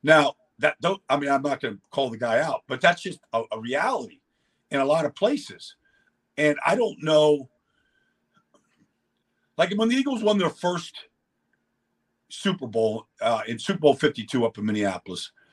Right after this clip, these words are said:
like, they didn't have a receiver that had a thousand yards receiving.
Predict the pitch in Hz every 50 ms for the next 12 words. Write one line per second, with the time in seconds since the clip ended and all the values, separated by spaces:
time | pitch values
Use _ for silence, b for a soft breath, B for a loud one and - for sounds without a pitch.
0 | _ _ - 123 135 135 - 170 180 220 247 214 160 175 175 151 135 135 127 -
1 | - 160 175 151 120 117 117 107 123 117 113 - 131 131 131 127 123 120 113 117
2 | 113 113 110 101 92 98 - - 143 143 135 139 -